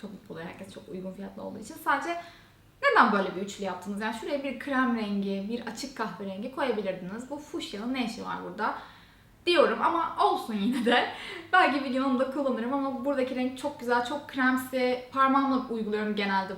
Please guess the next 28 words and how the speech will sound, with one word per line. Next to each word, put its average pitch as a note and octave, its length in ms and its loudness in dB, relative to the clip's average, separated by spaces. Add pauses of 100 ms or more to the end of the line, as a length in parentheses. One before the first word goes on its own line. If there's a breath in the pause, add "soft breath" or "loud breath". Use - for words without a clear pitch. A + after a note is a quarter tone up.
bugün G3 200 -4
böyle F#3+ 200 -4
birazcık F#3 340 -4 (380 loud breath)
fırçayla G#3+ 460 -2
dağıttım G3 420 -4
falan G3+ 280 -4
ama G#4 160 -4
normalde G#3 500 -2
öyle G3 180 -4
bir G3+ 60 -8
şey - 160 -12
yapmıyorum F3+ 520 -2
yani F3 240 -6
acelem F3+ 360 -6
varken. D4+ 340 -6
Parmağımla A3+ 420 2
uyguluyorum, A3+ 440 0
hiçbir B3 200 -10
şey G3 140 -6
yapmıyorum F#3 360 -6
başka. A3 360 -6
Buradaki B3+ 440 -2 (220 loud breath)
ışıltılı B3 420 -2
koyu B3 220 0
kahve A3 280 -6
de E3 180 -8
gayet E3 380 -4
güzel. A3+ 280 4